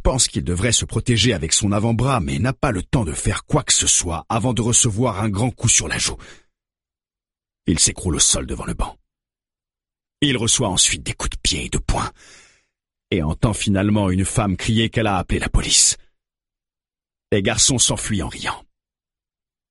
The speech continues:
La femme aide Juna à se relever. Elle ne doit pas avoir plus de vingt ans. Elle a d'épais sourcils noirs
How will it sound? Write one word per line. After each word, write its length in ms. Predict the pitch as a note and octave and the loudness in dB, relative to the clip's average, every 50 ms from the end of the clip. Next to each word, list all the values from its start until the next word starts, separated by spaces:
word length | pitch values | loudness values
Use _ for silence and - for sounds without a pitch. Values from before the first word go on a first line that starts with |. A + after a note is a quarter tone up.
| _ _ _ _ _ _ _ _ _ _ _ _ | _ _ _ _ _ _ _ _ _ _ _ _
La 200 | E2+ E2+ E2 E2 | 0 0 2 0
femme 540 | - - - G2 G2+ G2 G2+ G#2 G#2 F#2 - - _ _ _ _ _ _ _ _ _ - | -2 0 0 2 2 4 2 2 2 0 -2 -6 _ _ _ _ _ _ _ _ _ -2
aide 220 | F#2+ F#2 F2 D#2 | 0 0 0 0
Juna 500 | C#2+ D2+ - F2 F2 D#2+ D#2+ E2+ F2 D#2 | -2 -2 -2 0 0 2 2 2 2 2
à 60 | C#2+ C#2+ | 0 2
se 180 | - - - C#2+ | 2 2 2 2
relever. 500 | - B1+ A#1+ - - - - - - - - _ _ _ _ _ _ _ _ _ _ _ _ _ _ _ _ _ _ _ _ _ _ _ | 0 -2 -4 -4 -6 -10 -10 -10 -12 -14 -18 _ _ _ _ _ _ _ _ _ _ _ _ _ _ _ _ _ _ _ _ _ _ _
Elle 180 | - G1+ - D#2 | -4 -2 0 2
ne 100 | F2+ A#2 | 2 4
doit 200 | B2+ C3+ C3+ A#2+ | 4 4 4 4
pas 300 | - - A#2 G2+ F#2 G2 | 4 2 2 2 2 2
avoir 440 | F2+ D2+ D2+ F#2 G2 F#2 D#2 C#2 | 0 2 2 2 2 2 0 -2
plus 280 | - - F2 D#2+ D2 C#2+ | -4 -4 -4 -4 -2 -2
de 100 | B1+ C2+ | -2 -4
vingt 400 | C2 - - B1 B1 - - - | -4 -4 -4 -4 -6 -4 -4 -4
ans. 240 | - - - - - _ _ _ _ _ _ _ _ _ _ _ _ _ _ _ _ _ | -2 -2 -4 -6 -8 _ _ _ _ _ _ _ _ _ _ _ _ _ _ _ _ _
Elle 160 | - - - G1+ | -4 -4 -2 -2
a 80 | C#2 | 0
d'épais 340 | C#2 C#2+ F2+ - - G#3 F#2 | 2 2 0 2 0 0 0
sourcils 440 | - - - C#2 - - - D#2+ C#2+ | 0 0 -2 -2 -2 -2 -2 -2 -2
noirs 520 | C2+ B1+ A#1+ A#1 - - C2 D2 D2+ D2 | -2 -2 -2 -4 -4 -6 -4 -4 -4 -6